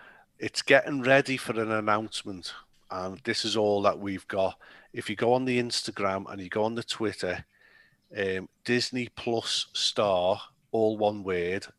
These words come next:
have been, uh, given the ticks, the official ticks.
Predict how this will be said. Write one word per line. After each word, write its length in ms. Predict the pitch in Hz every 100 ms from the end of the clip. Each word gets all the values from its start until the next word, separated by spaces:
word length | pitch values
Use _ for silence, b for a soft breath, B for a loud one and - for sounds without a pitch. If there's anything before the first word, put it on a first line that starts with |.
| _
have 180 | 98 92
been, 440 | 110 101 101 101 95 B B B B _ _
uh, 220 | 98 95 95
given 340 | 110 101 101
the 120 | 92 98
ticks, 600 | - 107 98 - - -
the 100 | 104
official 400 | 98 - 123 127
ticks. 640 | - - 104 - - -